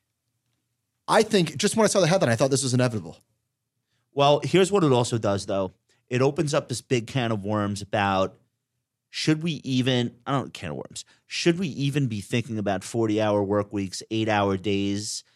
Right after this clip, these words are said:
Speaker 2: Isn't that a vestige of, like, Henry Ford
Speaker 1: Mm-hmm.
Speaker 2: building assembly lines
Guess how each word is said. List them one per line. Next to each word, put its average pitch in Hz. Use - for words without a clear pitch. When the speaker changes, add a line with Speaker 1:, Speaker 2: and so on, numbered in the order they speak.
Speaker 2:
Isn't 190
that 214
a 160
vestige 120
of, 104
like, 101
Henry 127
Ford 113
Speaker 1:
Mm-hmm. 147
Speaker 2:
building 131
assembly 120
lines 120